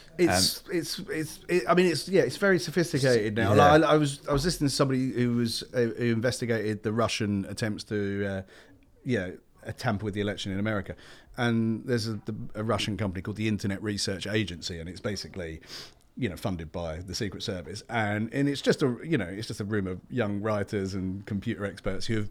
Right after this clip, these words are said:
Speaker 1: whose job it is to sow seeds of disinformation or to try and push people gently, you know, to, you know, it's all to do with, like, you know, getting Cambridge Analytica data and, and
Speaker 2: Yeah.
Speaker 1: then getting into people's inboxes 'cause they knew which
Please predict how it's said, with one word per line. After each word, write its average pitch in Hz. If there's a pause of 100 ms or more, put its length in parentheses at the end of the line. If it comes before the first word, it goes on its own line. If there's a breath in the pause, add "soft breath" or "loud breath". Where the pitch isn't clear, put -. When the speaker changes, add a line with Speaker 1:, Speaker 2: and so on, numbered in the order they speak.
Speaker 1:
whose 113
job 123
it 120
is 104 (300 loud breath)
to 117
sow 127
seeds 117
of 110
disinformation 113
or 107
to 135
try 151
and 123
push -
people 98
gently, 95
you 110
know, 82
to, 95 (420 loud breath)
you 123
know, 90
it's 107
all 156
to -
do 113
with, 98
like, -
you 131
know, 101
getting 104
Cambridge 98
Analytica 98
data 95
and, 92
and 101
Speaker 2:
Yeah. 90
Speaker 1:
then 101
getting 101
into 98
people's 98
inboxes 92
'cause 98
they 98
knew 98
which 98